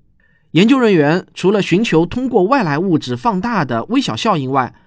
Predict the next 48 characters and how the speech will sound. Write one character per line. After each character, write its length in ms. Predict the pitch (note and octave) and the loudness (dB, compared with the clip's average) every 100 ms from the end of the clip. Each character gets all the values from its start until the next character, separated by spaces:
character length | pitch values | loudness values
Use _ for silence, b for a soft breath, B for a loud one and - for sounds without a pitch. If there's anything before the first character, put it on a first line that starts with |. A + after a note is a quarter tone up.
| b | b
还 160 | b G3 | b 2
有 100 | A#3 | 4
另 180 | C4+ C#4 | 2 0
外 120 | E3+ | -2
一 60 | |
个 80 | C3+ | -2
选 220 | C3 F#2+ | -6 -8
择： 340 | F#2+ G#2+ A2 - _ _ _ - | -8 -6 -6 -8 _ _ _ -8
他 100 | C4+ | -6
们 80 | D4 | -2
可 120 | C4+ | 0
以 120 | A3 | -2
通 280 | - C4+ D4 | -4 -6 -2
过 160 | C#4+ | -2
仔 260 | G3+ - A#2 | -2 -4 -8
细 300 | - C#4 D3+ | -4 -4 0
研 160 | C#3 F#3 | 0 0
究 180 | A#3+ | -2
极 220 | G#3+ E3 C4 | -2 -2 -2
强 260 | - C#3 | -4 -6
的 100 | G3 | -4
声 240 | D#3 A#3 A3+ | -2 -4 -2
波 300 | B3+ B3 A#3+ b b | -2 -2 -4 b b
来 160 | b D3+ | b -4
寻 300 | D#3+ D3+ A3+ | 0 0 0
找 280 | - G#2 - | 0 -4 -4
更 180 | E4 A3+ | -2 0
明 240 | B2 E3 | 0 -2
显 240 | B3+ B2+ F2+ | -2 -4 -4
的 220 | A2+ - b | -8 -8 b
携 200 | - C#3 | -4 -2
带 180 | F#3 D#3 | 0 -2
着 140 | B2+ | -4
质 180 | A#2 A#3 | -4 -2
量 220 | E3 A#2 | -2 -2
的 100 | G2 | -8
声 220 | G2+ E3+ | -6 -6
子 140 | E3+ G#2+ | -6 -8
的 80 | G2 | -8
信 180 | D3 | -8
号。 240 | B2 D#3 - _ _ _ _ _ _ _ _ | -6 -8 -8 _ _ _ _ _ _ _ _
埃 120 | - A3+ | -2 -2
斯 140 | B3 | -2
派 160 | A3+ G#3+ | -4 -4
西 120 | G3 | -2
多 160 | G#3 | 0
认 160 | G#3 E3 | 0 0
为， 280 | A#2 B2 | 0 -2